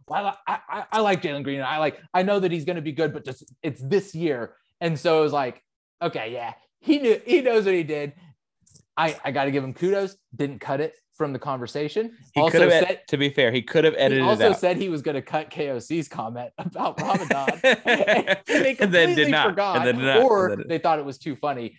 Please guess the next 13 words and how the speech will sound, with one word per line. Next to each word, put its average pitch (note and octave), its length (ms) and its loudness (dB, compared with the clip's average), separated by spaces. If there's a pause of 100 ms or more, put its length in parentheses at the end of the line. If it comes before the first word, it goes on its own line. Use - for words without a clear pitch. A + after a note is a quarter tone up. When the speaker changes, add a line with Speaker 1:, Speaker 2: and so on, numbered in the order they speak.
(120)
Speaker 1:
'cause B2+ 160 -2
Waz's D3+ 420 0
reaction B2+ 540 -6
to C3+ 100 -8
that A#2 340 -8 (260)
was C3+ 240 0
basically, C3+ 760 -4 (120)
"Oh C#4 300 4
my C3+ 460 -4
God." D#3+ 460 -2 (480)
And, D3+ 540 2
Speaker 2:
<laughs> - 100 -6
Speaker 1:
um, C#3+ 380 2